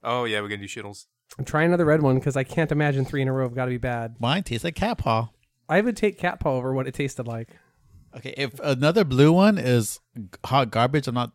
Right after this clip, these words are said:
Speaker 3: having another blue one.
Speaker 1: <laughs> You gotta finish 'em.
Speaker 2: All right.
Speaker 1: I'll
Speaker 3: Finish 'em.
Speaker 1: trade you.
Speaker 2: Three, two, one, in the mouth. Oh, yeah.
Speaker 3: I'm good.
Speaker 1: I'm also good still.
Speaker 2: <laughs> So goddamn
Speaker 3: Woo!
Speaker 2: happy.
Speaker 3: Ah.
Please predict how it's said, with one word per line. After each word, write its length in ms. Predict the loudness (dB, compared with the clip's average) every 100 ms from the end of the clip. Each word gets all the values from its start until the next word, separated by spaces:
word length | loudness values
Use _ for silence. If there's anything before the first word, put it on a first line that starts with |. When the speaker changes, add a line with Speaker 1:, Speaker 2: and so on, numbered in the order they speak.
| -8
Speaker 3:
having 240 | -6 -4
another 200 | -4 -4
blue 220 | -2 -2
one. 220 | 0 -2 -4
Speaker 1:
<laughs> 60 | -8 _ -14 -14 _ _ -20 -14
You 60 | -6
gotta 160 | -6 -4
finish 240 | -4 -4 -10
'em. 160 | -14 _ -12
Speaker 2:
All 60 | -6
right. 320 | -2 -2 -6
Speaker 1:
I'll 100 | -10 -16 -8
Speaker 3:
Finish 180 | -4
'em. 60 | -2
Speaker 1:
trade 140 | -2
you. 180 | -4 -10 -16 _ _ _ _ -10
Speaker 2:
Three, 300 | -6 -6 -8
two, 400 | -6 -4 -4 -4
one, 640 | 0 2 2 0 -2 -4 -2
in 100 | -2
the 60 | -2
mouth. 280 | -4 -14 _ _ _ -20 -20 _ _ _ _ _ _ _ _ _ 6
Oh, 360 | 8 12 10
yeah. 360 | 10 4 6 2 0 -12 _ _ _ _ -12 -12 -12 _ _ -6
Speaker 3:
I'm 80 | 0
good. 320 | 8 8 8
Speaker 1:
I'm 140 | 0 -6
also 220 | 0 0
good 200 | 8 6
still. 280 | 8 2 4
Speaker 2:
<laughs> 20 |
So 100 | 4
goddamn 420 | 6 6 12 12 12
Speaker 3:
Woo! 80 | 12
Speaker 2:
happy. 340 | 8 2 -4 -4 -18 -20 4
Speaker 3:
Ah. 460 | 10 12 12 8 4